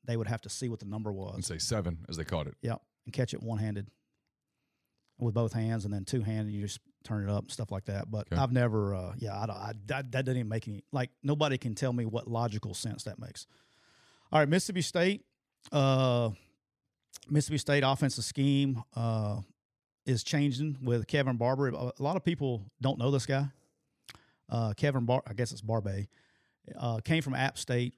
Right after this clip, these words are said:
Speaker 1: was at Central Michigan before that. This guy is like,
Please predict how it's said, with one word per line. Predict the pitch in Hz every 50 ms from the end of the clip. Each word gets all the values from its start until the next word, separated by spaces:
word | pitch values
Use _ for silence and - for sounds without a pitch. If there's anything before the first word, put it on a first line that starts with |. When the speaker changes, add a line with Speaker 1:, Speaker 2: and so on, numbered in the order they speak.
| _ _ -
Speaker 1:
was | 117 120
at | 135 -
Central | - - 151 143 - 131
Michigan | 135 131 123 - 127 120
before | 117 110 - 131 123 120
that. | 120 120 117
This | 139 156 -
guy | - 220 208 190 151
is | 135 113
like, | 131 127 117 110 -